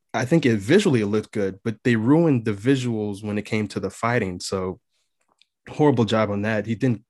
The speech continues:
he didn't cap-, uh, capitalize on, on, on the set design very much by ruining the fight scenes. Uh, and I think jumping to the my-,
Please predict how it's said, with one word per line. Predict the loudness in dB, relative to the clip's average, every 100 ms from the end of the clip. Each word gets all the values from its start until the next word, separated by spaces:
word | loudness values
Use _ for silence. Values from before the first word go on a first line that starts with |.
| _
he | -6
didn't | -2 -2
cap-, | -4 -8 -8
uh, | -6 -4 -2 -4 -6
capitalize | -6 -6 -2 -2 -2
on, | -4 -6 -6
on, | -6 -8 -10
on | -10 -6
the | -6
set | -4 -2 -2
design | -4 -6 -6 -8 -12 _ _ _ _ _ _ -18
very | -4 0 0
much | 2 0 -2 -6
by | -6
ruining | -4 -2 -2 -2
the | -4
fight | -4 -4 -4
scenes. | -4 -4 -8 -18 -20 -20 -20 _ _ -4
Uh, | -2 0 -2 -4 -8 _ _ _ _ _ _ _ _ _ _ -6
and | -6 -6 _ _ _
I | -2
think | 2 2
jumping | 4 2 4 4 2 -2
to | -4 0 2 2 0
the | -2 -2
my-, | 0 0 -2